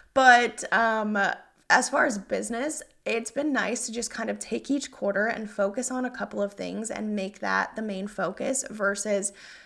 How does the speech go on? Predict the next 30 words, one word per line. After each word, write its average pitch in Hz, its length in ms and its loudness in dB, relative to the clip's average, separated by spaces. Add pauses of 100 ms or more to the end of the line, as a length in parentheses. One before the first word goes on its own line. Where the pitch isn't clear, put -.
(140)
just 214 260 -2
constantly 226 680 -4
rolling 202 460 -2
into 202 380 -4
another 190 280 0
thing 190 240 -6
after - 300 -6
another 196 260 -4
thing 190 200 -6
after - 320 -8
another 190 260 -4
thing. 233 360 -2
And 185 340 -4 (340)
I 226 80 0
feel 247 240 2
like 302 240 2
that's 208 380 0
been 220 340 -4
reflected 208 580 -4
in, 208 220 -6
like, 196 200 -6
the 208 80 -4
joy 202 500 0
that 277 120 2
I 269 120 2
feel 277 280 0
in 254 180 -2
my 262 160 0
business 240 540 -2
and 208 460 -4